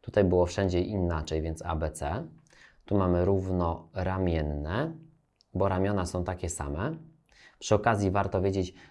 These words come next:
że w różnobocznych mamy różne kąty, czyli alfa, beta i gamma. W przypadku, gdy są równoramienne, to przy podstawie są dokładnie te same kąty, a to jest jakaś beta. No i mamy trójkąty równoboczne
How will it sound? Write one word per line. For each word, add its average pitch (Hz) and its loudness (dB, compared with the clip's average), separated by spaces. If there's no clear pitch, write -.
że 101 8
w 92 4
różnobocznych 104 4
mamy 98 4
różne 104 4
kąty, 87 0
czyli 98 4
alfa, 92 -2
beta 90 0
i 95 -4
gamma. 87 0
W - -20
przypadku, 113 0
gdy 107 4
są 107 2
równoramienne, 104 4
to 107 0
przy - -4
podstawie 107 0
są 101 -2
dokładnie 101 0
te 101 0
same 90 -4
kąty, 87 0
a 98 -8
to - -6
jest 85 -6
jakaś 85 -6
beta. 85 -4
No 123 8
i 170 8
mamy 151 6
trójkąty 123 4
równoboczne 117 2